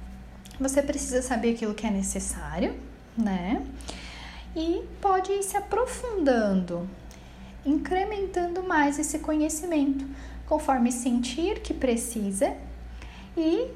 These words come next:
se o assunto for pertinente com os seus interesses.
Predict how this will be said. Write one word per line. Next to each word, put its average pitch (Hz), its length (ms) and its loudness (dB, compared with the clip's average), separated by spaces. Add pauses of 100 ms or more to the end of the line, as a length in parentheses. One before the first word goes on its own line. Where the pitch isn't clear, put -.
se - 180 -4
o 427 60 2
assunto 339 400 0
for 349 220 2
pertinente 311 760 0
com 277 160 0
os 269 60 2
seus 262 260 0
interesses. 302 800 0